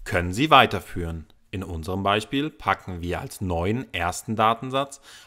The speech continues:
ein weiteres Muster, das Muster rechtwinklig anordnen, in unser Programm. Mit einem Beispiel x vier, y zwei, um einen jeweiligen Abstand in X von zweihundertfünfzig Millimeter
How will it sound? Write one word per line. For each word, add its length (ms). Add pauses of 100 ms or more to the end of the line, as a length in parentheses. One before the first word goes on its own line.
(120)
ein 200
weiteres 460
Muster, 500 (320)
das 180
Muster 380
rechtwinklig 760
anordnen, 560
in 180
unser 240
Programm. 560 (640)
Mit 240
einem 320
Beispiel 680 (440)
x 560
vier, 560 (500)
y 560
zwei, 540 (540)
um 300
einen 300
jeweiligen 680
Abstand 520
in 60 (100)
X 340
von 180
zweihundertfünfzig 1120
Millimeter 680